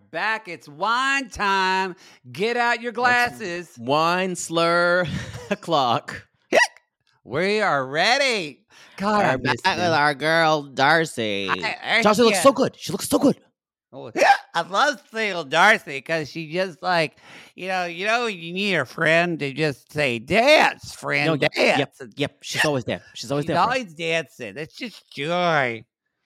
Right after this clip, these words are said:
Speaker 1: Hey, where, can I get some more, uh, can I get some more Kim Crawford?
Speaker 2: Honey, you're cut off. You're cut off. You're cut off.
Speaker 1: Yeah? Okay. All right. I miss these women.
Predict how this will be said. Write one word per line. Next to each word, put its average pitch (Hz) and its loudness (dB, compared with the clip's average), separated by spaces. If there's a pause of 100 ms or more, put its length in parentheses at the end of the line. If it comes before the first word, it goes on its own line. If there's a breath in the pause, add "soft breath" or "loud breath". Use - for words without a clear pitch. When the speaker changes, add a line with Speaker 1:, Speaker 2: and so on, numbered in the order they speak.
Speaker 1:
Hey, 208 0 (340)
where, 440 -2
can - -8
I 494 2 (180)
get - -8
some 226 -8
more, 226 2
uh, 165 2
can 339 -8
I 403 -6
get 453 -6
some 311 -6
more 220 -2
Kim 202 -8
Crawford? 208 -4
Speaker 2:
Honey, 156 -4
you're 135 0
cut 131 2
off. 98 -6
You're 117 -10
cut 135 -8
off. 92 -6 (160)
You're 175 -14
cut 185 -2
off. 214 0 (240)
Speaker 1:
Yeah? 156 -2
Okay. 82 -8 (280)
All 107 -2
right. 90 -6 (800 loud breath)
I 262 6
miss 196 0
these 131 -8
women. 110 -6